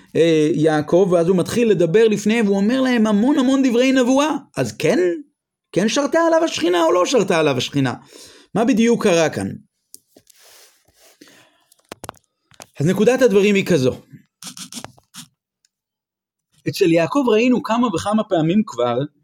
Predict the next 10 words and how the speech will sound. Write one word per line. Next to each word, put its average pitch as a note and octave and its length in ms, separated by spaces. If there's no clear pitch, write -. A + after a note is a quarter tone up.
שיעקב C#3+ 880
מסתכל G#3+ 540
על D#3+ 360
אנשים D3 400
מסוימים, A3 800
וחושב D#3 1120
שהם E3+ 300
כבר D#3+ 220
הגיעו D#3+ 540
לדרגת D#3+ 720